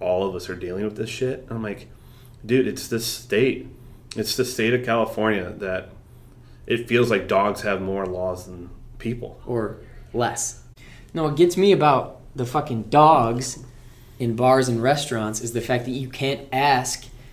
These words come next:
Speaker 2: these people to, to prove that they're, you can't ask for their papers.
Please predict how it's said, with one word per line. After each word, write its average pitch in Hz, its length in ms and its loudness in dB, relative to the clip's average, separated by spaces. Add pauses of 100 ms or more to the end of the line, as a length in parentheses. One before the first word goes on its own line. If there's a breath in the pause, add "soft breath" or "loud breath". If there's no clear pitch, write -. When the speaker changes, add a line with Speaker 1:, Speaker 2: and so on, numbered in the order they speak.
(380 soft breath)
Speaker 2:
these 113 180 -4
people 156 760 2 (1080 soft breath)
to, - 220 0 (140)
to 160 80 -2
prove 185 280 8
that 165 160 0
they're, 170 360 2
you 147 120 -4
can't 190 200 6
ask 180 140 0
for 190 60 4
their 190 100 8
papers. - 520 -2